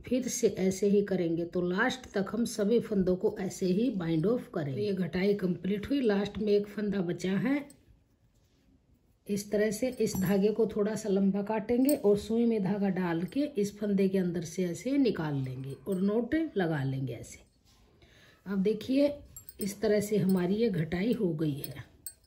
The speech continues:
इस तरह से बहुत ही perfect से इसकी shape बन के आई है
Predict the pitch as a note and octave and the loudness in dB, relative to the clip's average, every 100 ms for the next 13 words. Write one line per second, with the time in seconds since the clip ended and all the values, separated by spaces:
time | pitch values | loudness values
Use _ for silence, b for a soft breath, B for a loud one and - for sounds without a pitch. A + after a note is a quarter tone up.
0 | _ - _ _ _ b b b b b | _ -20 _ _ _ b b b b b
1 | b F#3 - - F3 D#3 F#3 E3 F3 A#3+ | b -6 -6 -4 -4 -4 -4 -4 -2 -2
2 | - A#3 G#3 G3+ G#3+ A3+ - A3+ G#3 G3+ | -2 -2 0 -2 -2 -2 -2 2 2 2
3 | - G3+ - G3+ A3 F#3 F#3+ G3 G3 F#3 | -2 -4 4 4 4 2 0 2 2 0
4 | E3+ F3+ D3+ C#4+ | 0 -2 0 0